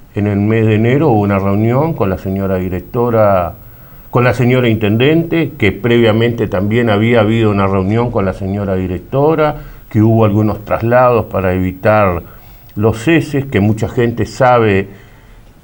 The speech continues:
para que cesaran los hechos de acoso sexual, que mucha gente tiene conocimiento de estos hechos,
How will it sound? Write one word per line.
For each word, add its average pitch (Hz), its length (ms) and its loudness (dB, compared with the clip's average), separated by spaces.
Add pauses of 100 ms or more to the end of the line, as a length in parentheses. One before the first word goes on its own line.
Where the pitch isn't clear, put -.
(160)
para 117 260 2
que 135 100 0
cesaran 147 600 2
los 110 240 0
hechos 131 380 0
de 101 400 0
acoso 107 400 -6
sexual, 131 680 0
que 104 100 0
mucha 110 260 -2
gente 117 380 -4
tiene 110 380 0
conocimiento 98 1040 -4
de 92 80 -6
estos - 360 -12
hechos, 139 460 -2